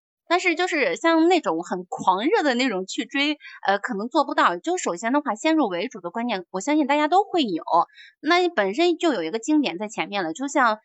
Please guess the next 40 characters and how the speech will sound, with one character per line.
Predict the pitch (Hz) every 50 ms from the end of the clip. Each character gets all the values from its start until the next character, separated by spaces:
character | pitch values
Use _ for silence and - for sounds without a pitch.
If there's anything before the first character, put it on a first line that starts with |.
| _ - - - -
呃， | - 208 208 190 185 175 175 170 170 _ _ - - 143 170 214 208
我 | 196 214
喜 | 247 - - 180
欢 | 190 196
的 | 208 214
九 | 196 - 202 185
五 | 202 220 220
版 | 190 180 - 156
的 | 185 -
《神 | - 180
雕 | 208 196
侠 | 208 - 175 185
侣》， | 202 202 175 156 - 160
然 | 170 175 214
后 | 240 214 190 180 165
八 | - 220 214
三 | - 220 220
版 | 220 185 -
的 | - 214
《射 | - 202
雕 | 202 208
英 | 220 233 269 285
雄 | 262 240 262
传》， | 311 285 220 170 165 -
还 | 185
有 | 208 226 202
像 | - 233 202 208 202
九 | - - 196 - 185 175
六 | 170 269 277 247 220 220 _
的， | - 202 190 160 165 - - - - - _
呃， | - 180 190
《笑 | 190 - 254 240 240
傲 | 214 190
江 | - 262 240 240 277 294
湖》， | - - 175 175 180 185 190 - _ _ _ _ _ -
呃， | - 196 185 180
还 | 180 - 208 220
有 | 240 208 185 175 170 165 - _ _
那 | - 214 208 180
个 | 180